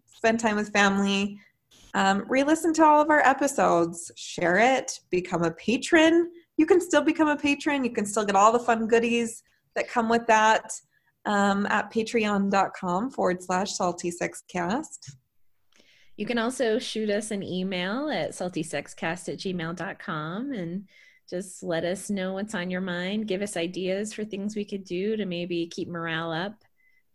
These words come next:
Speaker 2: over the next several weeks. But yeah, we just need some time to rest, recover, recoup. And, um, we really appreciate all of your support and all of your patience with us while we do that. Um,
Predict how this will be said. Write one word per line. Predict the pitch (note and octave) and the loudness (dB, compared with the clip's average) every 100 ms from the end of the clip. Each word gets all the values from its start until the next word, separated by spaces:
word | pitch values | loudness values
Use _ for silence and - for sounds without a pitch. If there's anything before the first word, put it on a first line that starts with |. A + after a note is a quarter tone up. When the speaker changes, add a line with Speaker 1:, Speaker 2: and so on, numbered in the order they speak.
| _ - | _ -6
Speaker 2:
over | F#3+ F3+ | -4 -4
the | F3 | -6
next | E3 - - | -8 -10 -6
several | G3+ G#3 G3 | -6 -4 -4
weeks. | G#3 A3 G#3+ - - | -4 -6 -8 -14 -10
But | - F3+ E3 - | -4 -2 -2 -4
yeah, | C#4+ C#4 | -4 -2
we | D4+ E4 | -2 -2
just | F#4 F4 | -2 -2
need | E4+ D4 | -4 -4
some | C4+ | -4
time | A#3+ - F#3 F#3 F#3+ G#3+ | -6 -4 -2 -2 -4 -4
to | G#3+ F3 F3 F3 G3+ - _ _ _ _ | -2 0 0 0 -4 -8 _ _ _ _
rest, | A3 G#3 F#3 G#3+ - - | 0 2 2 -2 -10 -10
recover, | A#3+ A3 G3+ F#3+ F#3 F3+ F3+ | -10 -6 -4 0 0 2 0
recoup. | F3+ - F3 E3 D#3+ - - - - | -2 -2 0 0 -2 -10 -20 -20 -12
And, | F3+ F3+ F3 F3+ F3+ G#3 - | -6 -4 -2 -2 -2 -2 -4
um, | F3 E3+ D#3+ E3+ | -4 -2 -4 -4
we | G3+ | -4
really | A3 G3+ F#3+ F3+ | -2 -2 -2 -2
appreciate | F3+ - G3+ - F#3+ E3 | -4 -6 -6 -4 -2 -2
all | A2+ D3+ | -2 -6
of | E3 | -4
your | E3+ | -6
support | F3 G#3+ - D#3 D3 | -8 -14 -6 -4 -4
and | E3+ D#3 | -4 -6
all | C#3+ D#3 | -6 -6
of | E3 | -4
your | D#3 | -6
patience | - D3 - - - - | -6 -10 -10 -12 -14 -10
with | C#3+ D#3+ | -10 -8
us | D#2+ A#2+ F#3 - _ _ _ - _ | -8 -8 -8 -16 _ _ _ -20 _
while | - C#3+ C#3+ | -6 -4 -4
we | D3 | -6
do | D3+ C#3 C#3 | -6 -8 -8
that. | B2+ B2+ B2+ - - | -6 -6 -6 -10 -12
Um, | D3 C#3 C#3 C#3+ D#3+ | -10 -8 -8 -8 -10